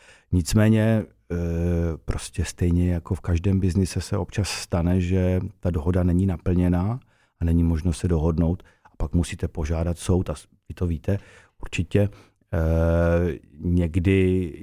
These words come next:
někdy v podstatě, dokud nepodáte nějaký návrh soudu, tak vlastně není možné v jednání pokračovat, protože ta druhá strana se necítí,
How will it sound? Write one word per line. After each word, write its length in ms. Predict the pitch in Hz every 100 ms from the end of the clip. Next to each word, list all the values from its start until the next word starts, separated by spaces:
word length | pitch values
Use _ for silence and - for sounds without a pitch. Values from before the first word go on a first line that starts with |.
| 95
někdy 320 | 87 82 87
v 60 |
podstatě, 840 | - 90 - 90 - 98 90 90 90 - _ 101
dokud 520 | 98 - 107 - - -
nepodáte 1080 | 95 90 - 87 82 82 80 - 87 82 85 - _ _ -
nějaký 280 | 76 -
návrh 500 | 90 82 78 85 -
soudu, 540 | - 95 80 78 80 92 - _ -
tak 180 | 85 -
vlastně 580 | 80 - 87 80 80 78
není 300 | 80 82 80
možné 280 | 78 76 80
v 40 |
jednání 340 | 78 80 80 82
pokračovat, 640 | - - 76 - 80 -
protože 340 | - - 76
ta 120 | -
druhá 300 | 76 78 80
strana 340 | 82 - 78 76
se 160 | -
necítí, 680 | 82 78 - 85 - 85 80